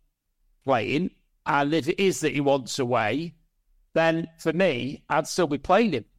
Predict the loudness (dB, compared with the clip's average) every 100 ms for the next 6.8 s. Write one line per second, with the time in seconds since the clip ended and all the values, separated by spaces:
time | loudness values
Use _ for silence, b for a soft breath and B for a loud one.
0 | _ _ _ _ _ -2 0 2 0 2
1 | 0 -2 2 4 4 2 0 0 -2 -2
2 | 0 0 0 2 2 0 -4 -2 -2 0
3 | 0 2 0 -6 _ 0 4 4 4 2
4 | 2 2 0 -2 -2 -2 0 0 2 2
5 | 2 0 -2 -2 -2 -2 -2 -2 -4 -2
6 | -4 -4 -6 -8 -4 -4 -4